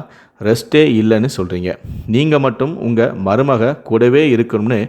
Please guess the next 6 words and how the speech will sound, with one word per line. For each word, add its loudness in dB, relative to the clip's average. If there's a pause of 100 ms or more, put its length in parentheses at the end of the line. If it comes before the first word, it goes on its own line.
(360)
எப்படி 0
நினைக்கிறீங்க?" 2 (240)
என்ற 0
கேள்விக்கு 2 (300)
மங்களத்திடம் 0
பதிலில்லை. -2